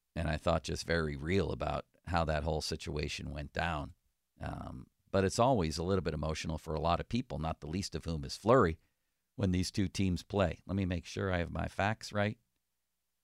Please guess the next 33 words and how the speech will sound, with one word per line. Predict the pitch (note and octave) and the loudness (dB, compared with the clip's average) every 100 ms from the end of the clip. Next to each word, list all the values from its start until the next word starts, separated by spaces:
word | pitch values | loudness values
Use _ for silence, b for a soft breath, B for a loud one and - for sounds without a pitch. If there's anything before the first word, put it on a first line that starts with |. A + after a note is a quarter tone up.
| _ _ _ _ _ _ _ _ _ _ _ - | _ _ _ _ _ _ _ _ _ _ _ 0
No, | G#3+ C#3+ D2+ - _ _ _ _ - | 4 4 2 -6 _ _ _ _ -2
he's, | A2+ - - | 0 -2 -6
it's | G#2+ - | -4 2
his | A2 | 4
hundred, | C3+ D#3+ D3+ | 4 2 0
it's | A2 A2 | -2 -2
his | G#2 - | -2 2
thousandth | B2 D3 C#3+ B2 - | 4 4 4 -2 0
and | F#2 F2+ | 0 4
ninth | C3 C#3 - | 2 2 -4
game. | D#2+ B1+ - - | -6 -6 -8 -4
What | D3 | 0
the | C3+ | 2
hell | C3 C#3 | 4 4
am | B2 | 4
I | D3 | 2
talking | G#2 D2+ - D2 | 2 -2 -2 -6
about? | D2+ D2+ - _ - | -2 -2 -4 _ -2
But | - | 0
they're | G2+ | 2
celebrating | - D#3 B2 F2+ D#2+ D2+ | 6 8 8 6 2 -4
it | - - | -10 -8
tonight. | - C#2+ - _ _ _ - | -6 -6 -8 _ _ _ 2
That's | A2+ A2 - | 4 4 0
the | F#2 | -2
key. | - D#2+ - _ _ _ _ _ _ - | -2 -4 -6 _ _ _ _ _ _ -10
So | - G2 F#2+ F#2 F#2+ - _ - | 2 6 6 6 2 -8 _ 0
we'll | G2 | 2
talk | - G#2 - | 6 6 4
to | F2+ | -4
Tyler | - A2+ G#2+ | 2 4 4
Kennedy | F#2+ - A2+ G2 D#2+ | 2 0 0 0 -2
next. | D#2 A2 D3+ - | 2 2 2 0